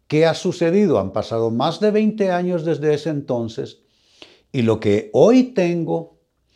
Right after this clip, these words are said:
y lo que he logrado construir, y lo que he logrado alcanzar y cosechar, es mucho mejor que lo que yo perdí en aquel entonces.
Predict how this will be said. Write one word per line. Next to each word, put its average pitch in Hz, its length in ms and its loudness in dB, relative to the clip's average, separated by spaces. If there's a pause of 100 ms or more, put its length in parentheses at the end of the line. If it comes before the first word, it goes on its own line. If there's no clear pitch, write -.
(340)
y 135 100 0
lo 127 160 2
que 123 240 2
he 160 40 2
logrado 165 800 2
construir, 170 1000 2
y 143 60 -4
lo 135 160 0
que 123 200 -2
he 143 60 0
logrado 139 560 2
alcanzar 156 1000 -2
y 110 140 -6
cosechar, 175 840 -4 (540)
es - 500 -2
mucho 143 600 -2
mejor 202 600 -4 (360)
que 120 100 -4
lo 113 140 -2
que 110 120 -6
yo 113 200 -2
perdí 107 260 -6
en 110 120 -4
aquel 110 260 -8
entonces. 151 760 -12